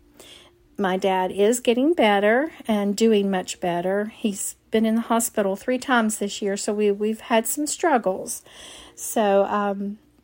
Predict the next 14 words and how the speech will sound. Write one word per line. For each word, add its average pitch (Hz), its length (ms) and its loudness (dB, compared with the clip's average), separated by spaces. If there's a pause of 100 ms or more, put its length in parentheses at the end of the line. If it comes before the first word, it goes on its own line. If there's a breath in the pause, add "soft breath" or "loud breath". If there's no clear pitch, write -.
but 202 220 0
thank 214 280 -2
you 226 80 -4
for 220 140 -6
your 214 200 -2
prayers, 202 580 -2
and 190 420 -6
he 214 280 -4
is 202 220 -4
doing 190 380 -2
better. 202 440 -4 (400 loud breath)
Thank - 320 -8
the 196 100 -4
Lord. 185 340 -6